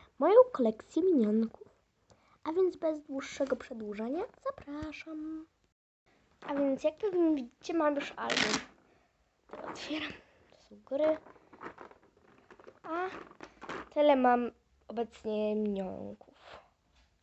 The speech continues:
Ale mam też oczywiście powtórki.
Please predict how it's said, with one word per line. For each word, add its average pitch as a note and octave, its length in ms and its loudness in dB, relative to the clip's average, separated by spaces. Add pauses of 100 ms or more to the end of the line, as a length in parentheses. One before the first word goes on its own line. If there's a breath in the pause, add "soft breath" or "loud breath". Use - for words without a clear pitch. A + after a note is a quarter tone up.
(560)
Ale C4+ 280 6
mam C4 320 4
też - 540 0
oczywiście B3 580 -6
powtórki. - 680 6